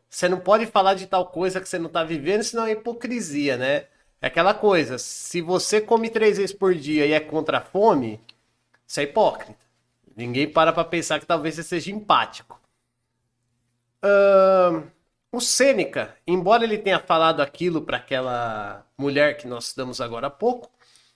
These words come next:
ele foi imposto a ele, né,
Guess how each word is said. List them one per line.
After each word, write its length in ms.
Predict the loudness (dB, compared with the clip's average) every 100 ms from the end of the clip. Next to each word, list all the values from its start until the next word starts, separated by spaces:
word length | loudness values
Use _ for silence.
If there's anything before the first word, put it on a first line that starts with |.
| _ _ _ _ _ _ _ _ _ _ _ _
ele 380 | -4 -4 -6 -14 _
foi 160 | 0
imposto 540 | 0 0 0 0 0 0
a 60 | 2
ele, 300 | 0 0 2
né, 340 | 4 2 2